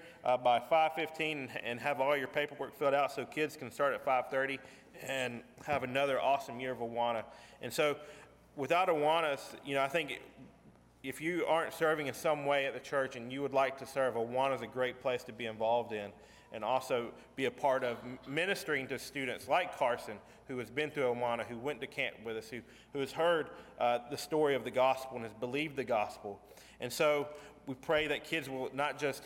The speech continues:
hear it, but believe. And so, uh, it's an opportunity to be, make an impact in students' lives and kids' lives so that you can, uh, you know, maybe one day, you know, continue to, uh, teach them and help them and shepherd them in their walk with the Lord.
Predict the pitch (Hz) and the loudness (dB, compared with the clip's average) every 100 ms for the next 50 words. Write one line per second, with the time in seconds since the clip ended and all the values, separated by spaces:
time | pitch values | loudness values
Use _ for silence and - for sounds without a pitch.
0 | - 160 156 120 127 123 131 135 127 117 | -6 0 2 2 -2 -2 -4 -4 -4 -6
1 | 107 110 139 127 - - - - 117 120 | -8 0 2 2 0 -12 -20 -2 2 2
2 | 151 120 165 165 - 165 160 147 139 - | 2 2 2 2 -2 0 0 -4 -6 -2
3 | 147 147 131 127 135 156 - 131 120 - | -2 -2 -2 -2 0 -2 -2 -8 -10 -6
4 | 156 156 - 139 151 160 135 120 156 156 | -6 -4 -2 4 4 4 -2 -6 -4 -2
5 | 139 143 147 143 - - - - 131 113 | 2 4 4 -2 -12 -18 -20 -6 -4 -2
6 | 131 160 160 131 120 - - - - 123 | -4 -2 0 -2 -4 -12 -20 -12 0 2
7 | 113 104 - 120 120 - - - - - | 4 2 0 -2 -4 -4 -12 -20 -20 -20
8 | - - 135 143 147 131 143 160 135 120 | -20 -12 -2 0 0 2 2 4 2 2
9 | 107 - - 117 123 120 - - 131 156 | -4 -14 -12 -6 -4 -6 -10 -12 -4 -2
10 | 156 147 147 127 - - - 113 - - | -2 -2 -4 -6 -10 -14 0 0 0 -4
11 | 190 - - 113 110 110 110 160 156 123 | -6 -6 -4 -4 -4 -8 0 0 0 -4
12 | 110 113 - 147 135 117 110 110 117 113 | -8 -6 -2 0 0 -4 -4 -2 -2 2
13 | 110 107 104 104 104 98 | 2 0 -6 -8 -6 -6